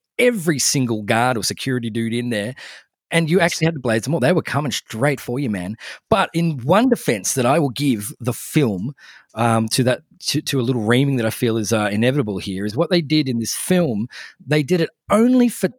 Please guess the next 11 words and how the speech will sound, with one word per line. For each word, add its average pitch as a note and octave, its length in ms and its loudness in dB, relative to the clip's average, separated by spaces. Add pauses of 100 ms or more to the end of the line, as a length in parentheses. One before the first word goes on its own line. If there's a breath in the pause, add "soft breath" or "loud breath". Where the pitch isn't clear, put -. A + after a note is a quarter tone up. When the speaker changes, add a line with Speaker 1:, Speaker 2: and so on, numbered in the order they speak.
(240)
Speaker 1:
twenty A#3 360 2
seconds, D#3+ 400 0
I G#2+ 80 0
think, G2 220 -4
screen G2+ 320 -2
time. E2+ 260 -6
Or E2+ 80 -6
what B2 200 -4
they F#3 120 2
gave D3 320 2
me E2+ 160 -6